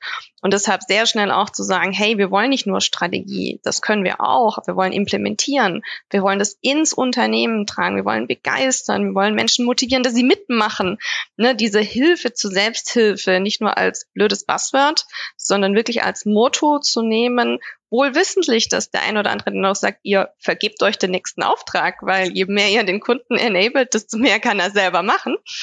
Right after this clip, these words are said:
Ähm, aber dann zu sagen, nee, wir haben diesen Purpose, das in die Industrie zu tragen und wir wollen das, dass es dazu führt, dass umgesetzt wird.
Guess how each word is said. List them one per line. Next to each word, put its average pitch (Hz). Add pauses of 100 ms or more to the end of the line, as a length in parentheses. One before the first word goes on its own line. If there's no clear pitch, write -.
(320)
Ähm, 196 (100)
aber 196
dann 196
zu 202
sagen, 196
nee, 208
wir 190
haben 208
diesen 202
Purpose, 214
das 208
in 202
die 196
Industrie 202
zu -
tragen 226 (320)
und 196
wir 180
wollen 214
das, 226 (140)
dass -
es 202
dazu 190
führt, -
dass -
umgesetzt 214
wird. 208